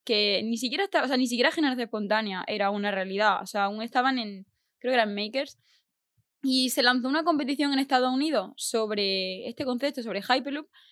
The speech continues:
que animaba a estudiantes de todo el mundo a presentar sus diseños de concepto y sus ideas sobre lo que era un vehículo Hyperloop.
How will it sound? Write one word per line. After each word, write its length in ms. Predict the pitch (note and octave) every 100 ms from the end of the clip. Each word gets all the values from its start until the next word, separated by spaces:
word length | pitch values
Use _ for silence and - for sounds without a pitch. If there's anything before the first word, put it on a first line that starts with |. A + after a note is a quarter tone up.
| _
que 80 | -
animaba 600 | A#3 A#3+ G#3+ G#3 A3 A3+
a 100 | -
estudiantes 540 | A3+ - A#3+ B3 B3 G3
de 80 | F#3
todo 180 | F#3+ G3
el 40 |
mundo 400 | G#3+ G#3+ B3 E4 -
a 120 | G3+
presentar 460 | G3 A3 F#3+ F#3+
sus 220 | G3+ A#3+ G3
diseños 340 | G3+ G3+ G3+
de 80 | F#3+
concepto 480 | G3+ B3 D4+ D#4+ D4+
y 80 |
sus 180 | B3+ G#3
ideas 440 | F#3+ G3+ A3+ C4+ -
sobre 180 | A3+
lo 100 | G#3
que 100 | F#3+
era 80 | G3+
un 140 | A#3 A3+
vehículo 360 | A3 G3 F#3
Hyperloop. 380 | F#3+ F3 - -